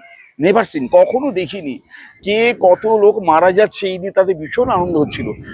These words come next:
যদি একটা চ্যানেল বলে মারা গেছে তিনজন, আর একটা চ্যানেল বলছে, "না, তিনজন নয়, ছজন মারা গেছে।"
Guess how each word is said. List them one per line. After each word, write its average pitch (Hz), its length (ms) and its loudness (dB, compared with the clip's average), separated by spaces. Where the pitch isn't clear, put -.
যদি 196 200 0
একটা 226 180 0
চ্যানেল 214 300 -2
বলে 220 200 0
মারা 185 220 4
গেছে 208 220 -2
তিনজন, 240 500 -4
আর 160 120 2
একটা 165 160 -10
চ্যানেল 196 220 -6
বলছে, 190 160 -2
"না, 196 100 -4
তিনজন 196 480 -8
নয়, 175 140 0
ছজন 180 400 -2
মারা 202 220 0
গেছে।" 156 380 -4